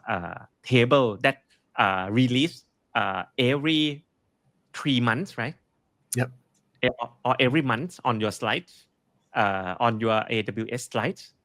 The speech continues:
Speaker 1: And,
Speaker 2: Yeah.
Speaker 1: uh, is this the key, uh, uh, uh, scorecard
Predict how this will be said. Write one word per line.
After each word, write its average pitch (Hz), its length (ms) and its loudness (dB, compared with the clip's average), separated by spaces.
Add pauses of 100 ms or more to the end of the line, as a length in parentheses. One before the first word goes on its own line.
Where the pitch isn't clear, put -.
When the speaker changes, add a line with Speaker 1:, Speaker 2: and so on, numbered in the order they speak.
Speaker 1:
And, 104 380 2
Speaker 2:
Yeah. 113 200 -2 (100)
Speaker 1:
uh, 117 280 2 (240)
is - 180 -20
this 180 200 -2
the 123 220 -2 (120)
key, 139 640 -6 (300)
uh, 98 680 2 (520)
uh, 95 440 -6 (500)
uh, 98 360 0 (600)
scorecard 143 720 2